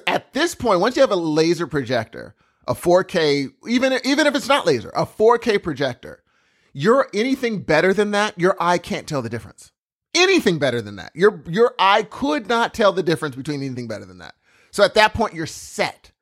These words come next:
You're just good to go, which is why I don't think a lot of these projectors are gonna go down in price, only because anything better is, the only thing that's gonna make those go,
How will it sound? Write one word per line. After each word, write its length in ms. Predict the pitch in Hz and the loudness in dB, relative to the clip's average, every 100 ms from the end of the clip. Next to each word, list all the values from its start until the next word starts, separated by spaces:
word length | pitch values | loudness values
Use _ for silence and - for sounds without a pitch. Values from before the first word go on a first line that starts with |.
| _ _ _ _ _ _ _ _ - | _ _ _ _ _ _ _ _ -10
You're 260 | 165 220 | -2 -2
just 360 | 185 233 - 113 | 0 -4 -4 -2
good 260 | 180 208 - | 4 4 2
to 100 | 156 | -6
go, 320 | 135 87 - _ _ | -6 -10 -12 _ _
which 200 | - 196 | -2 0
is 120 | 220 180 | 0 2
why 260 | 185 180 | 4 6
I 140 | 143 165 | 4 2
don't 260 | 170 185 | 0 -2
think 200 | - 190 | -8 -4
a 60 | 165 | -4
lot 320 | 147 135 151 | 0 2 2
of 100 | 156 | 0
these 240 | 143 151 135 | -2 -2 -4
projectors 460 | 143 131 131 135 | -4 -4 -6 -8
are 60 | 123 | -8
gonna 160 | 123 | -6
go 100 | 120 | -6
down 220 | 117 120 113 | -6 -6 -6
in 100 | 113 | -4
price, 260 | 131 139 | -2 -2
only 180 | 135 151 | -4 -4
because 360 | 151 151 143 139 _ - - | -4 -2 -4 -6 _ -10 0
anything 440 | 185 185 180 156 | 2 2 2 -2
better 300 | 117 156 165 | 2 2 2
is, 300 | 143 131 - - | 0 -4 -10 -2
the 200 | 147 170 | 0 4
only 260 | 190 240 | 4 2
thing 180 | 233 226 | -4 -4
that's 160 | 208 - | -4 -2
gonna 180 | 202 | -2
make 460 | 170 151 175 180 - _ _ _ | -2 0 2 0 -6 _ _ _
those 400 | 120 165 170 143 | 2 4 4 0
go, 320 | 113 156 147 | 2 4 4